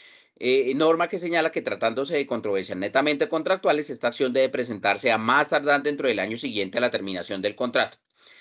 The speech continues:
Límite temporal que, más allá de su redacción, el mismo legislador en el numeral sexto del citado artículo cincuenta y ocho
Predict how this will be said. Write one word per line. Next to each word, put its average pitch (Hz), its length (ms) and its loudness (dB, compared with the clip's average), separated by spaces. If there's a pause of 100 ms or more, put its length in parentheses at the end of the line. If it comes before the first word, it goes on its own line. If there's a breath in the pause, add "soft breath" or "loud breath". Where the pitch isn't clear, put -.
(160 loud breath)
Límite 156 400 2
temporal 175 600 4
que, - 100 -12
más 90 180 -10
allá 117 220 2
de 131 60 2
su 127 140 -10
redacción, 143 520 0
el 113 120 -4
mismo 113 280 -4
legislador 147 680 2
en 113 160 -4
el 107 100 -4
numeral 104 360 -2
sexto 131 340 -2
del 123 180 0
citado 98 400 0
artículo 127 460 -4
cincuenta 139 420 0
y 160 80 2
ocho 127 220 2